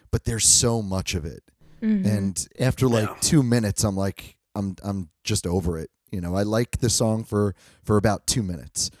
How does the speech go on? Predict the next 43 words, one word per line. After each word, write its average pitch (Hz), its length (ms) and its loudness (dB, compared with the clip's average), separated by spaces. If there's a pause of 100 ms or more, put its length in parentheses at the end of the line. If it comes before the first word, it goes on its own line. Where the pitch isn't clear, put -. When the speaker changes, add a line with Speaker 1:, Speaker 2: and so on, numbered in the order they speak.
(100)
Speaker 1:
So 92 320 2
coming 131 280 0
out 113 100 0
of 104 100 0
Lucan, 107 540 2
I 95 300 -2
totally 117 260 2
agree 107 220 2
with 90 160 0
you, 87 80 -4
Randy. 85 340 -8
It's - 180 -10
great, 95 400 -2 (160)
but 92 200 -6 (100)
Speaker 2:
I 226 140 4
feel 277 320 4
the 262 180 2
exact 190 540 2
same 202 280 2
way 190 200 4
about 175 260 2
that 175 180 -4
song. 165 380 -4 (260)
Speaker 3:
I 185 60 -8
think 294 200 -4
the - 60 0
problem 151 460 4
with 120 140 -2
it 131 240 2
is 123 580 -2 (220)
that 123 260 0
when 143 140 2
you 175 100 -2
get 170 180 2
into, 139 440 0
especially 160 400 -4
songs 139 320 2
of 110 120 -6
that 123 200 -2
era, 127 500 0
songs 123 560 0
with 117 260 -10
Dave, 127 460 -2